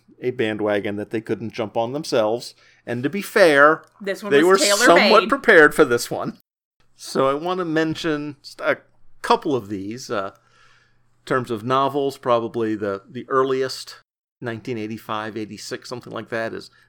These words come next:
Speaker 1: This Present Darkness by Frank Peretti. And if you're part of the evangelical Christian subculture in the eighties and nineties, you know him and you know that book. All about warfare between angels and demons.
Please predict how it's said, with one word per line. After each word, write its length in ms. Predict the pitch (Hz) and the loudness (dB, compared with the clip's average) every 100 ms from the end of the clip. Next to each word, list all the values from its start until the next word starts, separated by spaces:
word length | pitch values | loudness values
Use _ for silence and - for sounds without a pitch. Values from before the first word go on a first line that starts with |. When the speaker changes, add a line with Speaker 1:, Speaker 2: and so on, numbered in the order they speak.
| - | -8
Speaker 1:
This 260 | 113 123 | -4 -4
Present 480 | - - 123 120 80 | -4 -4 -4 -6 -8
Darkness 480 | 117 117 - 135 - | -4 -4 -6 -16 -14
by 180 | - 90 | -14 -14
Frank 340 | - 110 110 | -10 -10 -8
Peretti. 400 | - 104 113 131 _ _ _ _ _ _ - | -6 -6 -6 -10 _ _ _ _ _ _ -16
And 140 | 107 | -14
if 220 | 101 _ - | -14 _ -14
you're 360 | 110 107 104 _ - | -6 -4 -6 _ -6
part 240 | 120 101 | -4 -4
of 100 | 98 | -6
the 200 | 98 98 - _ _ _ - | -8 -10 -12 _ _ _ -6
evangelical 720 | 123 120 123 123 123 120 117 | -4 -4 -2 0 0 -4 -12
Christian 380 | - 127 - 120 | -10 -10 -10 -8
subculture 760 | - 180 - 180 175 185 180 | 0 0 -2 -8 -6 -2 -2
in 80 | 175 | -2
the 120 | 170 | -2
eighties 320 | 175 175 175 | -2 -2 -4
and 100 | 175 | -6
nineties, 460 | 165 160 160 165 156 | -6 -6 -6 -10 -8
you 120 | 120 | -8
know 200 | 113 120 | -4 -4
him 280 | 117 143 156 | -2 -4 -4
and 140 | 127 | -6
you 80 | 110 | -10
know 140 | 110 107 | -10 -10
that 240 | 107 - | -12 -10
book. 240 | 123 185 _ _ _ _ _ | -10 -12 _ _ _ _ _
All 220 | - 127 | -4 -2
about 260 | 127 127 110 | 0 0 -2
warfare 580 | 107 120 117 127 117 113 | 0 0 0 0 0 0
between 340 | 117 120 127 | -2 -8 -8
angels 520 | 101 110 110 123 117 | -8 -8 -8 -8 -8
and 160 | 117 107 | -12 -12
demons. 560 | 110 104 104 107 107 | -12 -12 -12 -14 -16